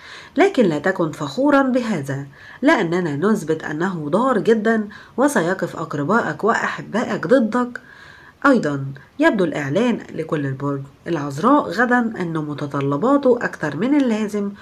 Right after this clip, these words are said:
ويريد أن يكون الجميع مثلهم. في بعض الأحيان بيميل سلوكهم المنظم إلى أن يكون مزعجا للأشخاص من حولهم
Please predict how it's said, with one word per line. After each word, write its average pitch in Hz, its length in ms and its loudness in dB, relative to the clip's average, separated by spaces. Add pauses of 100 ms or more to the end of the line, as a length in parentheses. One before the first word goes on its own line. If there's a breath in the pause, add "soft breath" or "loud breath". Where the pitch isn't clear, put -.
(240 loud breath)
ويريد 190 500 4
أن 151 160 -2
يكون 175 400 -4
الجميع 175 560 0
مثلهم. 190 520 0 (680 loud breath)
في 330 140 6
بعض 262 280 6
الأحيان 202 640 -2
بيميل 156 560 0
سلوكهم 240 760 2
المنظم 214 720 0 (380 loud breath)
إلى 254 300 4
أن 147 100 -4
يكون 196 460 0
مزعجا 196 720 0 (320 loud breath)
للأشخاص 226 760 2
من 285 140 2
حولهم 139 580 0